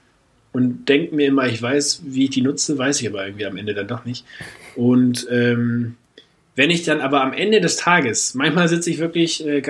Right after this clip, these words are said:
was ich richtig gerne mache, ist am Anfang des Tages mir all, zu all dem, was ich eh irgendwie aufgeschrieben hab, eine, einen din A vier Zettel mache, ein leeres nehme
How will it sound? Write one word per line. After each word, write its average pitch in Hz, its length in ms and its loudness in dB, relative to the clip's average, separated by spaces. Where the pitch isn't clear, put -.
was 143 140 -2
ich 131 120 -4
richtig 170 260 -4
gerne 151 180 4
mache, 160 240 -2
ist 147 140 -4
am 131 100 -2
Anfang 165 300 -4
des 143 140 -4
Tages 151 340 0
mir 131 380 0
all, 147 240 2
zu 143 240 -2
all 147 160 2
dem, 143 200 4
was 131 140 -6
ich 127 120 -8
eh 156 120 -2
irgendwie 151 480 0
aufgeschrieben 156 460 -6
hab, 160 100 -8
eine, 131 460 2
einen 120 120 -4
din 147 160 2
A 139 100 2
vier 180 320 2
Zettel 143 280 0
mache, 135 260 0
ein 165 120 -2
leeres 143 360 2
nehme 156 320 -2